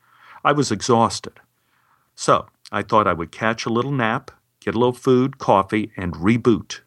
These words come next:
I walked into my room and the red message light was blinking. I picked up the phone, I hit the button. It was my agent screaming,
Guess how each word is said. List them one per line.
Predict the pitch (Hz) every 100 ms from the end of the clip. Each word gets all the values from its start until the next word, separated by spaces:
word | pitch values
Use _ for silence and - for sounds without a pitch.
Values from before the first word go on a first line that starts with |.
| _ _ _ _ _ _ -
I | 107
walked | 101 123 160 175
into | 156 139
my | 127
room | 117 107 98 95 -
and | 117 110
the | 104
red | 101 123 135
message | 120 120 117 120 107
light | 107 104 101
was | 113
blinking. | - 120 113 - - _ _ _ _ _ _ -
I |
picked | 120 - 190
up | - -
the | 175
phone, | 135 143
I | 127
hit | - 165
the | -
button. | 123 110 101 113 113 - _
It | 170
was | 156 156 147
my | 139 -
agent | 170 170 131 117
screaming, | - - 151 147 135 131